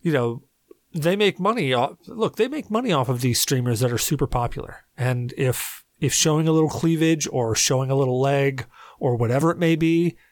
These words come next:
makes them popular, gets them money, okay, but Twitch,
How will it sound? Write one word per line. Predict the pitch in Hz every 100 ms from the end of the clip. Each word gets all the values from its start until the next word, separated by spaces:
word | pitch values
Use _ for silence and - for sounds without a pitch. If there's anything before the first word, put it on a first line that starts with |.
| _ _ _
makes | 214 123 143 - 170
them | 156
popular, | - 156 - 160
gets | 143 143 -
them | - 135
money, | 135 156 156 147 _ _ _ _ _ _ _ _ _ _ _
okay, | - 180 - 226 139 117 120 - _
but | 135 151 - _ _ - _
Twitch, | - - 208 208 - - -